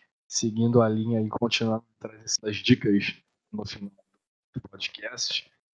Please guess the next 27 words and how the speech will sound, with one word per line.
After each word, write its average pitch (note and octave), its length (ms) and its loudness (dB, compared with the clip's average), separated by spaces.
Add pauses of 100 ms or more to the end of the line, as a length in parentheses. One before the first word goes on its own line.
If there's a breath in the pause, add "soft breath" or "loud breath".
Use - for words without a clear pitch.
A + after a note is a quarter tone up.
(420)
ah, G#2 800 2
eu G#2+ 100 0
quero A2 160 4
trazer A#2+ 260 0
uma B2 140 2
dica B2 260 0
do A#2 280 2
filme A#2+ 680 -4
Heroes. A2+ 640 -4 (1040)
É, A2 640 -2
é A2 80 0
um A2 120 0
filme B2 280 0
que - 60 -2
é A#2+ 40 6
um A#2 60 4
lançamento A2 500 0
da, G#2 200 -10 (420)
da G2+ 100 -10
Motorsports A2 840 -6
Network, A#2+ 580 -6 (220)
que A#2 320 -18 (840)
vai B2 160 2
reunir C3 280 4
vários D3 580 4
pilotos - 880 -2
da, G2+ 160 -10